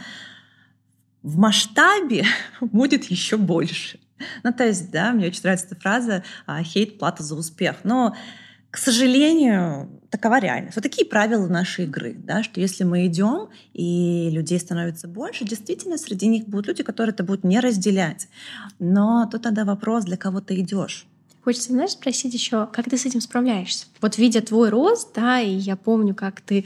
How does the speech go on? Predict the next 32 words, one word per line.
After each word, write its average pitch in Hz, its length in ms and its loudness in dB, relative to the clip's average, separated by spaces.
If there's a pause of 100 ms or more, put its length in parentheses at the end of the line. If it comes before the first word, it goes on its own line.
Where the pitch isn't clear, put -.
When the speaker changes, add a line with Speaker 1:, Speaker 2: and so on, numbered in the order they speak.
(140)
Speaker 1:
Справляюсь. - 540 -6
Speaker 2:
плавно, 233 600 4
да, 226 240 2
росла 226 360 0
и 214 40 0
прих-, 214 280 -8
пришла 208 360 0
к 220 100 -6
тому, 208 280 4
что 196 200 -4
сейчас 269 500 0
есть. 254 200 -4
Вот - 160 -6 (160)
что - 240 -2
тебе 247 180 2
помогает 240 460 0
здесь 202 180 0
быть 208 180 -4
устойчивой? 208 480 -4 (360)
Speaker 1:
Мой 220 220 6
интерес. 208 580 0 (340)
Я 202 260 0
это 202 200 -6
делаю 254 360 -2 (160)
исключительно 208 1200 0
для 170 200 0
себя. - 340 -8 (1500)
Мне 185 420 8
здесь - 560 -2
интересно. - 640 -2 (420)
Мне 185 440 6
здесь - 580 -2